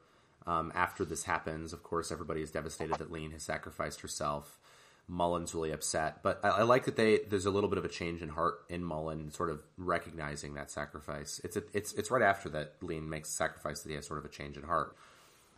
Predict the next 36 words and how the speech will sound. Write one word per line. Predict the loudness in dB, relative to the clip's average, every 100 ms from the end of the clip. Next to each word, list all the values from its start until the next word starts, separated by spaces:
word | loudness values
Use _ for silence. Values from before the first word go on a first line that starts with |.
| -8
So | 4 8
after | 10 10 8
Lean | 8 8 8
makes | 6 6
her | 2
sacrifice, | 8 8 10 6 8 8 8 2 -2 -6 -16 -16 -8 -6 -4 -2
Fina | 4 6 6
ends | 6 6
up | 6 6
sort | 6 6
of | 6
thinking | 2 2 2
that | 2
she | 2 2
has | 2
to | 0
take | 0 2 4
on | 4 4 4
the | 2
role | 4 4 4 2 2
of | 2 2 0 -2
taking | 2 2 4 0 2
down | 4 4 4 2 -4 -4 6
Gaia. | 8 8 4 -2 -8 -2
And | 0 4
Mullen | 6 6 4 0 -8 -10 -4
has | 0 2
a |
conversation | 4 4 4 2 2 2
with | -2 -2
Fina | -2 0 0
about | 6 8 8 6
that | 0 0 -4 -20 -16 -10
and | -4
gets | 0 0 4
her | 6 8 6 2